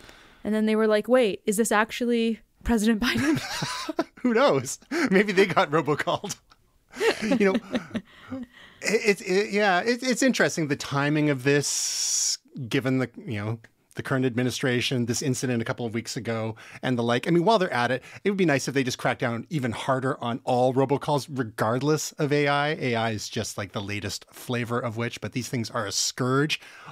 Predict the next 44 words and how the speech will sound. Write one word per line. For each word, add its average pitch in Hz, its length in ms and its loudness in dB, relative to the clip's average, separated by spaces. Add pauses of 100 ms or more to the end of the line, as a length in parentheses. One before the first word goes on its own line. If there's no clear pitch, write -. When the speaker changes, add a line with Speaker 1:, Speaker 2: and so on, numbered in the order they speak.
(100)
Speaker 2:
on 107 180 -4
telecommunications. 120 1000 -2 (400)
And, 123 440 0
Speaker 1:
Mm-hmm. 254 200 -2 (720)
Speaker 2:
<sighs> - 800 -6
you 143 80 0
know, 139 100 2
there 160 120 6
are 156 140 6
ways 147 400 2
to 139 160 -2
opt 120 240 -2
out. 170 60 2
Like, 135 200 0 (300)
there, 156 200 2
it's 151 220 -4
illegal 151 340 4
to 151 120 -4
do 127 160 2
to, 107 460 -4
uh, 104 180 -4
cell 143 240 0
phones, 143 380 -4 (280)
eh, - 120 -10 (100)
but, 123 320 -4
and 113 400 -6
landlines, 135 640 -2 (120)
you - 120 -8
have 101 100 -8
to 113 100 -8
have 90 160 -8
had 98 180 -10 (260)
permission, 151 480 -2 (220)
but 110 240 -6
I'm 175 120 -2
not - 200 -8
sure 113 200 -6
if 98 100 -10
there's - 240 -8
anyone 147 300 0
out 147 140 -6
there 143 200 -2
that 107 180 -8
enjoys, 113 560 -4